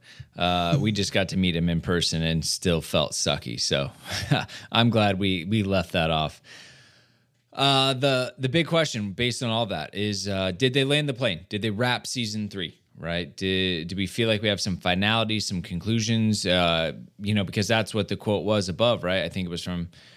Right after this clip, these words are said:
from Hannah saying, you know, "Hey, as far as we're concerned, this is the end of the three seasons," right? We wrapped it.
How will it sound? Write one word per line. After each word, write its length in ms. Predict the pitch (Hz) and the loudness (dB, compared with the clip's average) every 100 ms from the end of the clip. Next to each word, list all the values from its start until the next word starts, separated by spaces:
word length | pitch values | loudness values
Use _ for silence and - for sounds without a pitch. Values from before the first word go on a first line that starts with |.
| - _ | -20 _
from 180 | 101 | -2
Hannah 380 | 95 113 120 95 | 2 4 4 2
saying, 360 | 92 98 95 95 | 0 0 2 2
you 60 | |
know, 160 | 101 98 | 0 2
"Hey, 340 | 110 131 110 - - | 2 2 0 -6 -10
as 160 | 98 | -10
far 160 | - 123 | -2 0
as 160 | 113 117 | 0 -4
we're 100 | 120 | -4
concerned, 440 | 113 - 113 107 | -4 -2 0 0
this 180 | 107 - | 0 -2
is 160 | 101 | -4
the 320 | 95 101 95 - - _ _ - | 0 2 2 -4 -20 _ _ 4
end 300 | 127 127 123 | 4 6 2
of 160 | 117 | 2
the 80 | 110 | -2
three 260 | - 117 98 | 0 0 0
seasons," 640 | - 117 101 92 85 - | 0 0 2 0 -2 2
right? 240 | 92 98 | 2 2
We 140 | 101 95 | 0 0
wrapped 400 | 101 113 - 82 | 2 2 2 -4
it. 180 | 78 | -6